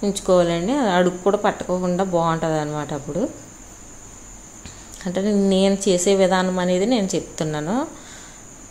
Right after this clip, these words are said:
మీకు నచ్చినట్లయితే చేసుకోవచ్చు, లేకపోతే లేదు. నేను ఇలా వంటలు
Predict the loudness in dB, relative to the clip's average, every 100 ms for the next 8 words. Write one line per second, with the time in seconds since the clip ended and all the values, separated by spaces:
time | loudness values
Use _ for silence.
0 | -20 -20 -20 -20 -14 -6 -2 0 -2 -2
1 | -4 0 0 0 -2 -2 -2 -4 -4 -2
2 | 0 0 0 -4 -2 -2 0 0 0 2
3 | 0 0 -4 -4